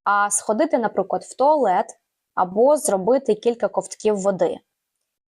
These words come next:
І повернутися в ліжко, коли з'явиться сонливість. Це допомагає мозку знову сприймати ліжко як місце для сну, а не для боротьби з безсонням.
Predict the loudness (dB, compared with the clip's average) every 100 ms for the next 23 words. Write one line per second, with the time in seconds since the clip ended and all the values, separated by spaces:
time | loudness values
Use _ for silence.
0 | -2 0 2 0 0 0 0 0 0 0
1 | 2 2 0 -4 -2 0 2 4 2 0
2 | -6 -8 -2 0 0 0 -2 -2 -2 0
3 | 0 -2 -6 -10 -12 _ _ _ _ _
4 | _ _ -2 0 0 -2 0 0 0 0
5 | 0 2 2 0 -4 -2 -2 -2 2 4
6 | 2 -2 0 0 2 0 0 2 2 0
7 | 0 0 0 0 0 2 2 0 0 -2
8 | 0 -2 0 0 0 -4 _ _ _ -4
9 | 0 0 2 0 0 0 0 0 -2 -2
10 | -2 -4 -2 -2 -2 -4 -8